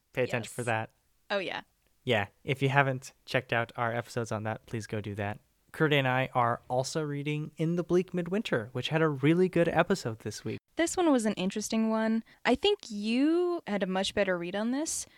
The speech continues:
Speaker 2: For me, I was, it took me a little while to kinda get my footing into this episode.
Speaker 1: Yeah, for me, this episode was much needed. We got some character moments that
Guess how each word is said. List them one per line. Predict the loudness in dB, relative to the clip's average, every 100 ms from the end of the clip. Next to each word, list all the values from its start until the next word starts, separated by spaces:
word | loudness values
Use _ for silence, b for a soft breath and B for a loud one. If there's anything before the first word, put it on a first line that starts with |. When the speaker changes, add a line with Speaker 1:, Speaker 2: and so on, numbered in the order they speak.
| b b
Speaker 2:
For | 2 4
me, | 4 2 2 0 0
I | 0
was, | 0 2 2 2 0 -4 0
it | 0
took | 2 -2 0
me | 0
a | 2
little | 0 0
while | 0 -2
to | -4
kinda | -6 -4
get | -4 -4
my | -4
footing | -4 -4 -4
into | -6 -8
this | -8 -8
episode. | -8 -8 -8 -8 -10 _ _
Speaker 1:
Yeah, | 0 2
for | 2 0
me, | 0 0
this | 2 0
episode | 2 0 0 0 0 -2
was | 2 4 2 0 -2
much | -2 -2 -2
needed. | -2 2 2 0 _
We | -4 0
got | 2 2
some | -2 -6
character | -2 0 0 -2
moments | -4 -4 -4 -6 -4
that | -2 -2